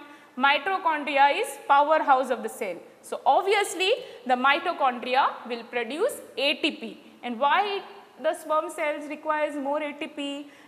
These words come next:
Because my, the sperm needs motility. The sperm has to be motile, it has to travel from the female genital tract till the fallopian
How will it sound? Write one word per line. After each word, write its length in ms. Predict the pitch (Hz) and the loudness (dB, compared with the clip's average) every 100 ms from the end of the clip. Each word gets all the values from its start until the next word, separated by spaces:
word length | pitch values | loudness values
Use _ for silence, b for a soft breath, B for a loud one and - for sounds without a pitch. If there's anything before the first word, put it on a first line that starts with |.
| - | -8
Because 340 | 254 277 277 | -4 -2 -2
my, 240 | 240 262 262 - - 247 | 0 -2 -2 -10 -16 -2
the 220 | 254 247 | 0 0
sperm 400 | 247 - 311 349 523 B B - | 0 0 2 2 -2 B B -8
needs 440 | 262 302 285 - | -4 -4 -6 -10
motility. 840 | 247 240 262 262 294 277 - 226 - | -4 2 2 2 -2 -2 -4 -10 -8
The 100 | 233 | -8
sperm 420 | 240 - 320 349 | -8 -2 0 0
has 220 | 330 294 - | -2 -4 -6
to 80 | 294 | -6
be 140 | 269 | -4
motile, 560 | 247 240 247 285 311 349 | -2 -2 4 6 6 4
it 80 | 330 | -2
has 240 | 285 - | -4 -4
to 100 | 285 | -10
travel 400 | 254 262 233 302 - B B - | -4 0 2 0 -2 B B -14
from 540 | 320 311 294 302 320 - - - - _ - | 2 4 4 0 -10 -16 -20 -20 -20 _ 0
the 380 | 330 311 339 339 339 - - | 6 8 8 4 -4 -14 -12
female 460 | - 349 381 381 381 | -4 -4 0 -2 0
genital 520 | 320 285 269 269 302 - | 0 2 2 2 0 2
tract 440 | 277 277 - - | 2 2 -2 -6
till 300 | 339 349 359 | -2 0 4
the 240 | 320 320 427 - - - - | 4 6 4 0 -14 -18 -4
fallopian 640 | 285 254 247 285 262 254 | 0 0 -2 -2 -2 -2